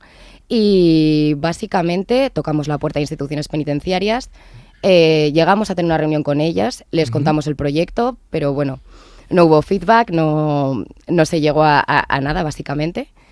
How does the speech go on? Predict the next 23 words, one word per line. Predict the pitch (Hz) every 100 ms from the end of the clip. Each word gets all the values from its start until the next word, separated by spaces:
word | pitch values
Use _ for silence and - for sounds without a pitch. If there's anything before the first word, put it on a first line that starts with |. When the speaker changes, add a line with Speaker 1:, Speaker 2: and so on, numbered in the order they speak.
| _ - _ 240
Speaker 1:
Y | 226 214 185 180 165 160 151 143 131
entonces | - 165 175 170 - 208 214 - _
tiramos | 180 165 175
por | - 180
asociaciones, | 156 - 143 160 151 143 - _ -
asociaciones | 160 156 147 156 156
que | 143
trabajan | 151 151 156
con | 147 147
Speaker 2:
Ujú. | 175
Speaker 1:
ellas, | 170 175 175 - _ - - -
que | 185
al | 156
final | - 156 156
son | 160
un | 160
poco | 170
las | 180 156
que | -
les | 147
están | 139 156
haciendo | 156 160
de, | 185 160 139 135